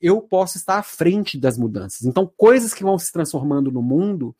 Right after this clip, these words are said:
eu posso esperar calmamente chegar até mim e, de repente, começar a correr igual um maluco pra tentar acompanhar,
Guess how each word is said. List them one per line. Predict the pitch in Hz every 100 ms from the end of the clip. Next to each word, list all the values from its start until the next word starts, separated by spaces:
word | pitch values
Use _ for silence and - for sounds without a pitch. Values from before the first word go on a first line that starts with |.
| _ _ _ _ _ _
eu | 180 170
posso | 160 131 -
esperar | 160 - 170 170 175
calmamente | 233 349 415 370 285 277
chegar | - 214 190
até | 185 180
mim | 170 151
e, | 143
de | 170
repente, | 175 170 170 170 -
começar | 160 151 156
a |
correr | - 131
igual | 147 143
um | 143
maluco | 135 127 123
pra | - 143
tentar | - 147 - 131
acompanhar, | - 135 185 226 180 208